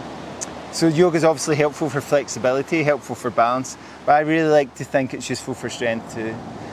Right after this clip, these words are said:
And the niyama that we relate to, uh, today is tapas, which means the willpower and the determination and the austerity to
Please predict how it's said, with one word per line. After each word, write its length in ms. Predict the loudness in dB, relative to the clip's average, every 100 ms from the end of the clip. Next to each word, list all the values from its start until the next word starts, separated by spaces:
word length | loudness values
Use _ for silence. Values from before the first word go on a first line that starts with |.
| -12 0
And 400 | 2 4 2 2
the 80 | 2
niyama 560 | 4 4 4 4 2
that 160 | 2 0
we 160 | 2
relate 340 | 2 4 2 0
to, 500 | 0 2 4 2 0 -6 -10 -10 -10 -10 -2
uh, 160 | 2 2
today 340 | 0 0 4
is 140 | 4 2
tapas, 640 | 0 0 2 2 2 -6
which 220 | -8 -6 0
means 300 | 2 2 2
the 100 | 4
willpower 640 | 4 4 2 2 4 4
and 120 | 2
the 60 | -2
determination 1200 | -4 2 2 2 0 0 0 2 4 4 2 0
and 380 | 0 0 2 0
the 60 |
austerity 680 | 0 2 4 4 2 0 -2
to 380 | 0 0 0